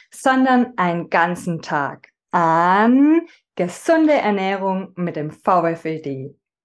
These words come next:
der Verband für Ernährung und Diätetik. Wir feiern heute unseren Gast. Sie ist eine der Ernährungsexpertinnen, wo du denkst, hat ihr Tag mehr als vierundzwanzig Stunden? Sie arbeitet im Uniklinikum,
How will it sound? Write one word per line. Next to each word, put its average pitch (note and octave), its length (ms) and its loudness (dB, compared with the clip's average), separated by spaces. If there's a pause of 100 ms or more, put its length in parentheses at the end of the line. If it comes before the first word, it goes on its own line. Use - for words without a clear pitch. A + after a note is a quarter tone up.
der B3 220 2
Verband F3 600 -2
für - 200 -6
Ernährung D3+ 680 -4
und G3 220 -4
Diätetik. E3 760 -4 (840)
Wir D4+ 240 2
feiern G#3 480 2
heute E3+ 320 -4
unseren D3 420 -10
Gast. D#3 500 -4 (300)
Sie - 260 -2
ist A#3 200 -6
eine G#3+ 400 2
der C#4 260 2
Ernährungsexpertinnen, F3+ 1500 -4
wo F3+ 140 -4
du F3 160 -4
denkst, F#3 500 0 (380)
hat - 240 0
ihr G3 120 2
Tag G3 360 -2
mehr F#3 400 2
als C#4 240 -4
vierundzwanzig D4 760 -4
Stunden? D#4 680 -2 (360)
Sie - 240 -6
arbeitet G#3 600 2
im F3 180 -6
Uniklinikum, A#3+ 1200 0